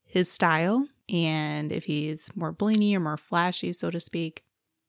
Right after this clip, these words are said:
So my husband had a wedding band that was a few hundred dollars that was made out of a metal. I believe it was tungsten, if I remember correctly.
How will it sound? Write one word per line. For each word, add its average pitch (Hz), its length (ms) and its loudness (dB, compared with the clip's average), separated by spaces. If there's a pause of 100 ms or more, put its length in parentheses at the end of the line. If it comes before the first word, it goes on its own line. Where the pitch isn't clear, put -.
(360)
So 196 580 6
my 180 320 4
husband 170 800 0 (540)
had 214 340 2
a 254 80 6
wedding 170 380 2
band 160 420 -2
that 160 220 2
was 160 480 -2 (520)
a 196 100 -2
few 202 240 0
hundred 220 300 2
dollars 156 680 0 (680)
that 170 120 -2
was 170 160 0
made 165 160 0
out 175 160 0
of 190 80 -4
a 208 60 0
metal. 160 340 0
I 156 80 0
believe 185 400 -4
it 190 60 0
was 196 160 -2
tungsten, 165 520 -2
if 165 140 -4
I 165 40 -2
remember 156 360 -2
correctly. - 560 -8